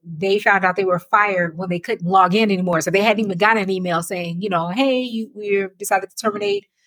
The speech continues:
you know, your services or whatever, your contract." They just found out they couldn't log in, you know,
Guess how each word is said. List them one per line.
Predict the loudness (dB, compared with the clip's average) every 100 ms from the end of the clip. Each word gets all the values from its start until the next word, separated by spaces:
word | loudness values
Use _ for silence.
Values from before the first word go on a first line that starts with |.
| _ -6
you |
know, | -4 -4
your | -6
services | -2 -2 -2 -4 -2
or | 0
whatever, | 2 2 2 2
your | 0
contract." | 0 -2 2 2 0 -6 _ _ -4
They | 0
just | 0 0
found | 2 4
out | 2
they | -2
couldn't | -2 0
log | 2 2
in, | 0 0 -2 -6 _
you | -4
know, | -2 -2